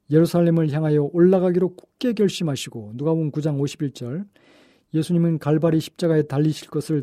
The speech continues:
단단히 작정하고 길을 떠나셨습니다. 아브라함도 이삭을 제물로 바칠 만반의 준비를 하고 오직 모리아산을 향해 나아갔습니다. 번제는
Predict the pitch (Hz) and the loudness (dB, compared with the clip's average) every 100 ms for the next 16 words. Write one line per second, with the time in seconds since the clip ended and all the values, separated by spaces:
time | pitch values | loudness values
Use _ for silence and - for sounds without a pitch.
0 | - 120 147 170 185 190 175 156 185 156 | -6 -2 2 4 4 4 2 -4 -4 -2
1 | 151 196 196 180 170 170 220 208 190 - | -2 -2 -4 -2 -2 -2 -8 -8 -10 -10
2 | 147 110 101 _ _ _ _ _ _ _ | -12 -12 -18 _ _ _ _ _ _ _
3 | _ _ _ _ 151 156 190 190 185 160 | _ _ _ _ 0 4 6 6 4 4
4 | 175 196 180 175 147 123 - 170 180 175 | 2 2 4 4 2 -2 0 2 4 4
5 | 165 156 - 156 120 _ _ _ _ 131 | 0 -4 -2 -4 -4 _ _ _ _ -4
6 | 143 180 202 208 190 196 196 175 131 123 | 0 2 4 4 4 2 2 0 -2 -8
7 | 101 - 160 170 175 _ - 147 160 180 | -14 -4 0 0 -2 _ -6 0 2 2
8 | 180 170 156 143 147 139 156 135 123 117 | 2 -2 -2 -2 -4 -6 -10 -8 -8 -8
9 | - - 107 - _ _ _ _ _ _ | -12 -16 -18 -20 _ _ _ _ _ _
10 | _ _ _ _ _ _ - 156 170 208 | _ _ _ _ _ _ 0 2 6 6
11 | 180 107 | 4 0